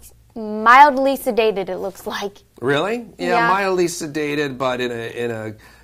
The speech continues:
Speaker 2: good kind of women not be talking too much way. I'm just
Speaker 1: Ah.
Speaker 2: kidding. That's a, which one do you think Jim deserves for that great tip?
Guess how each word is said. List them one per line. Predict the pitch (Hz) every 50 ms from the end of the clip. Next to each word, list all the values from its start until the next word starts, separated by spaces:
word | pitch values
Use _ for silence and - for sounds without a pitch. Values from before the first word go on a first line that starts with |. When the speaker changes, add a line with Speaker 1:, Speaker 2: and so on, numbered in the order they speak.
| _ -
Speaker 2:
good | 107 139 143 131 113
kind | 135 139 123 123 120
of | 113 113
women | 113 120 120 120 117 117
not | 113 113 113 107
be | 104 117
talking | 101 113 104 104 98 - 95 85
too | - 98
much | 92 95 - - - -
way. | - - - 101 110 - - - - - - - - -
I'm | - 127 120 107
just | 113 113 98 -
Speaker 1:
Ah. | -
Speaker 2:
kidding. | - 92 - - - 90
That's | 104 101 117 110 -
a, | 127 113 107 107 - - - - - - -
which | 147 170 165 -
one | 190 185 180
do | 165 160
you | 151
think | 147 - 156 139 113
Jim | 123 135 131
deserves | 120 117 110 127 120 113 107
for | - 127
that | 107 101 98
great | - 104 101 98 -
tip? | - 107 92 -